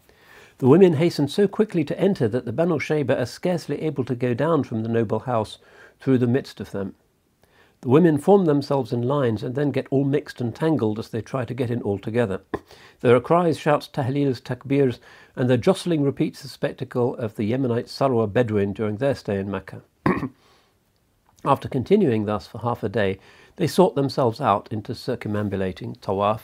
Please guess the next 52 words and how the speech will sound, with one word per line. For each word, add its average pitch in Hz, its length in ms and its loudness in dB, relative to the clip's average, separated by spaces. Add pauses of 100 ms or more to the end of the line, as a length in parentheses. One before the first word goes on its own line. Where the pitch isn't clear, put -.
(120)
and 104 120 -10
visiting 113 380 -4
the 113 100 -2
Hijr. 107 340 -2 (600)
They 131 100 -2
find 131 260 2
peace 143 240 -2
in 131 120 -4
kissing 131 280 -4
the 117 60 0
black 117 260 -2
stone, 110 360 -2
touching - 360 -6
the 107 80 -2
corners 113 380 -4
of 101 100 -8
the 107 80 -6
Kaaba. 98 440 -4 (800)
It 120 120 -4
is 135 140 0
for 127 100 -4
them 131 260 0
a 110 80 -4
great 123 300 2
day, 127 300 0 (240)
<coughs> - 260 0
their 143 220 8
day, 107 200 2
brilliant 131 440 2
and 110 140 -4
radiant. 113 460 -2 (1300)
Usually, 151 420 4
when 120 220 -2
they're 117 160 0
with 113 180 -2
the 120 80 -4
men, 104 280 -6
they're 131 180 -4
left 107 200 -6
apart. - 460 -6 (160)
They 117 120 -2
look 113 180 -4
upon 117 220 0
the 104 80 -2
noble 131 320 0
house 110 360 -6
without 110 300 -4
being 113 160 -8
able 101 180 -8
to - 100 -18
go 117 200 -4
in. 101 240 -2